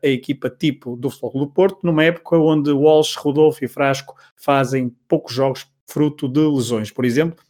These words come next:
a mais grave foi a de Rodolfo, capitão e titular indiscutível até a final de outubro, quando, a vinte e oito desse mês, ao serviço da seleção em Israel,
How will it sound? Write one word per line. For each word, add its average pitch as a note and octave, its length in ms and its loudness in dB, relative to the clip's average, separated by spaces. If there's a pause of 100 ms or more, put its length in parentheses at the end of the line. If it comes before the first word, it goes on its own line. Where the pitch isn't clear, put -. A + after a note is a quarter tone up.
(160)
a C#3 40 -4
mais C3+ 200 0
grave C#3 300 -2
foi C#3 160 2
a C3 60 2
de B2+ 80 0
Rodolfo, C3+ 440 0
capitão C#3 480 -2
e C#3 60 2
titular C3 400 -2
indiscutível C3 560 -2
até B2 200 -2
a - 20 -4
final C3+ 280 0
de B2 60 -4
outubro, D#3+ 440 -2 (340)
quando, F3 400 2
a C3+ 40 2
vinte C#3+ 260 -2
e D3 40 2
oito D3+ 180 0
desse C#3+ 300 -4
mês, C#3 200 -2
ao C3 60 -2
serviço C3 400 -6
da B2+ 60 -10
seleção B2+ 500 -6 (320)
em D3+ 240 2
Israel, C3 640 2